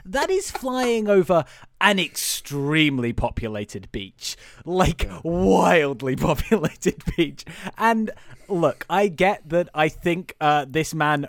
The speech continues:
Speaker 1: maybe sold some drugs or <laughs> something. Um,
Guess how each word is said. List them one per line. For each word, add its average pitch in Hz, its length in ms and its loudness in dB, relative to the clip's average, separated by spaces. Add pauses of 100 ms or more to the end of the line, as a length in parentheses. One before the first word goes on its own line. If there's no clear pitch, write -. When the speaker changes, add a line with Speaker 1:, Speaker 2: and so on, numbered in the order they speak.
Speaker 1:
maybe 139 540 -2
sold 151 440 -2
some 139 360 -2
drugs 160 440 -4
or 254 140 2
<laughs> - 160 2
something. 285 720 2 (600)
Um, 240 380 4